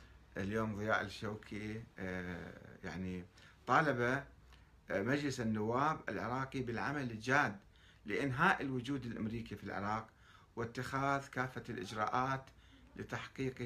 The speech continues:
هذا المطلب. وقال الشوكي في خط-، خطبته: "نطالب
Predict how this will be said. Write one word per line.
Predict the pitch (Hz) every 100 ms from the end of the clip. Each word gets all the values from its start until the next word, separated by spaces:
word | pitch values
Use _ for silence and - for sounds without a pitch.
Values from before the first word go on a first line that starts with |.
| 101
هذا | 117 113 113
المطلب. | 104 87 - 76 73 - - - - - - - - - -
وقال | 117 127 127
الشوكي | 117 - 117 117 104
في | - 98
خط-، | - - - -
خطبته: | 101 - 120 135 123
"نطالب | 104 101 123 120